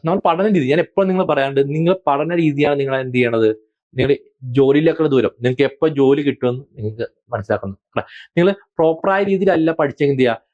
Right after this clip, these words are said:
നിങ്ങൾക്ക് ഒരുപാട് ടൈം എടുക്കും, നിങ്ങൾ സമയം വെറുതെ കളയും. ഈ വർഷം ജോലി കിട്ടുമ്പോൾ എന്താ അടുത്ത വർഷത്തേക്ക് പോകും. അപ്പൊ അതും പറ്റായിരിക്കാം, നിങ്ങൾ പ്രോപ്പറായ രീതിയിൽ എന്ത് ചെയ്യുക, പഠിച്ചു വരിക കേട്ടോ.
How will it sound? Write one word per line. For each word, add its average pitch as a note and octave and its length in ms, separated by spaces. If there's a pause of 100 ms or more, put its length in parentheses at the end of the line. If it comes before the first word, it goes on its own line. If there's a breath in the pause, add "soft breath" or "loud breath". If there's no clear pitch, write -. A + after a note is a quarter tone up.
(160)
നിങ്ങൾക്ക് G3 200
ഒരുപാട് G3 340
ടൈം C#3+ 240
എടുക്കും, B2+ 180 (120)
നിങ്ങൾ E3+ 160 (120)
സമയം F#3 360
വെറുതെ F#3+ 240
കളയും. A3+ 260
ഈ D#3 120
വർഷം F#3 240
ജോലി F#3 140
കിട്ടുമ്പോൾ F3+ 280
എന്താ E3 140 (220)
അടുത്ത B2+ 220
വർഷത്തേക്ക് A2+ 440
പോകും. G2 120 (380 loud breath)
അപ്പൊ D3 180
അതും A#3+ 200 (280)
പറ്റായിരിക്കാം, E3 460
നിങ്ങൾ E3 220
പ്രോപ്പറായ E3+ 480
രീതിയിൽ E3+ 200
എന്ത് D3 120
ചെയ്യുക, C#3 200 (160)
പഠിച്ചു G#2 260
വരിക F#2+ 140 (120)
കേട്ടോ. C3 140